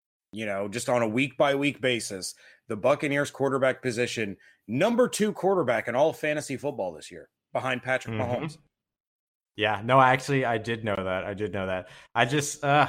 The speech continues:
Speaker 2: man, you know, I'm just in this position right now. It's where I feel like Drew Brees is coming off this game that he's really disappointed in, and they couldn't find that rhythm. And I think, you know, he's coming up against a secondary that he's gonna be able to pick on,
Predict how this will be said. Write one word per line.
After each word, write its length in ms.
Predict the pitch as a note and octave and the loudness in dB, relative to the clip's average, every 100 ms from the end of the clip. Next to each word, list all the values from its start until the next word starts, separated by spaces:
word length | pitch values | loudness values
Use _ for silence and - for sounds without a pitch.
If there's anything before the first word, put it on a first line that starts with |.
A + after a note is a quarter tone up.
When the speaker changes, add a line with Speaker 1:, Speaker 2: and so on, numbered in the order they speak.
| - | 2
Speaker 2:
man, 280 | C#3 C#3 C3 | 2 2 2
you 120 | C3+ | 2
know, 180 | C#3 C3+ | 4 4
I'm 200 | B2 C3 | 4 2
just 200 | C#3+ C#3 | 0 -2
in 180 | C#3+ C3+ | -2 0
this 180 | C3+ C3+ | 0 -2
position 460 | - A2 A#2 B2+ A#2 | -6 -6 -4 -2 -2
right 160 | A2+ | 0
now. 240 | A2 A2 A2+ | 4 4 2
It's 120 | G#2+ | 0
where 120 | A2 | 0
I 80 | G#2 | 0
feel 200 | - A2 | -2 -2
like 200 | G#2+ G2+ | -2 -4
Drew 140 | G#2 | -8
Brees 260 | G2 G#2 G2+ | -4 -4 -4
is 120 | G2+ | -8
coming 260 | - G#2+ G#2 | -8 -6 -2
off 180 | G#2 - | -2 -2
this 160 | G2+ | -8
game 280 | - G#2+ G#2 | -2 -2 0
that 100 | G2+ | -4
he's 260 | G2+ F#2 F2 | -6 -10 -10
really 300 | G2 G2+ G#2+ | -8 -4 -2
disappointed 600 | G#2 G#2+ F2+ G#2 G2+ G2 | -4 -8 -6 -4 -4 -4
in, 200 | G2+ G2 | -4 -6
and 180 | G2+ G2 | -8 -10
they 80 | |
couldn't 280 | F#2+ G2+ G2 | -8 -10 -6
find 180 | G#2 G2+ | -4 -2
that 120 | G2 G2+ | -4 -4
rhythm. 320 | G2+ G2+ G2 _ _ _ - | -4 -4 -8 _ _ _ -4
And 100 | G2+ | -2
I 80 | G2 | -2
think, 260 | G#2+ F#2+ | -4 -4
you 60 | G2+ | -4
know, 80 | F#2+ | -6
he's 140 | F#2+ | -6
coming 260 | - G#2 G2+ | -6 -4 -4
up 140 | F#2+ | -4
against 360 | G#2 G#2 - - | -6 -6 -6 -14
a 40 | |
secondary 640 | - A2+ A2+ G#2+ A2 G#2+ G#2+ | -4 -4 -2 -2 0 2 2
that 140 | G#2 | -2
he's 160 | G#2+ G2 | -6 -6
gonna 160 | G#2+ | -6
be 140 | G2+ G#2+ | -2 -2
able 160 | G#2 | -2
to 60 | G2 | -8
pick 260 | - G#2+ A2+ | -6 -2 0
on, 200 | A#2+ | 0